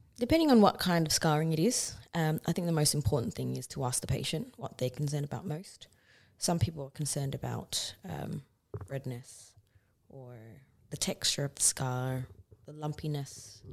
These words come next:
the fact that it's dipped or the fact that it's hypertrophic. So we can always manage all of those little things along the way.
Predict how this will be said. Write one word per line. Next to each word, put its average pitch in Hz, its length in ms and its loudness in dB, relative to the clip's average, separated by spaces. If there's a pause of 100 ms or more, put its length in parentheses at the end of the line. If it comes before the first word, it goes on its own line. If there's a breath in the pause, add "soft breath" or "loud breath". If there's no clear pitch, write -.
(180)
the - 100 -18
fact - 260 -10
that 151 160 -2
it's - 180 -2
dipped - 640 -4
or 147 300 -8 (140)
the - 60 -8
fact - 220 -8
that 160 120 -4
it's - 120 -4
hypertrophic. 180 640 -4 (560 loud breath)
So 202 220 0
we 202 80 2
can 220 140 4
always 214 260 6
manage 147 460 0 (220)
all 165 140 2
of 151 60 2
those 143 320 -2 (120)
little 190 220 -4
things 151 460 0
along 135 240 0
the 131 80 2
way. 135 320 0